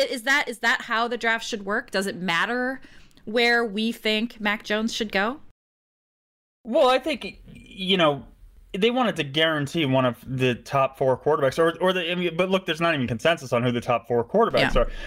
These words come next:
Speaker 2: But I think they wanted to get into that top four so that they know they could, if they, if they like two of them, that would, and, you know, you assume Lawrence is definitely going to the, the Jags and,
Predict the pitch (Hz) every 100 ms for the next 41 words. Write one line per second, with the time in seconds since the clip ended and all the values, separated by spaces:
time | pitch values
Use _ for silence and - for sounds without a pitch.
0 | - 196 190 196 185 190 233 202 151 143
1 | 151 165 139 131 123 147 165 160 147 143
2 | 131 117 - 131 120 - 143 120 139 131
3 | 123 127 123 127 131 127 120 117 117 123
4 | 120 - 147 143 165 156 170 175 175 175
5 | - - 247 143 110 117 131 147 143 -
6 | 139 131 139 139 127 135 135 123 - 135
7 | 135 127 - - - - 139 143 147 147
8 | 143 131 113 - 120 131 127 123 123 123
9 | 120 120 117 - - 143 131 139 131 135
10 | 143 139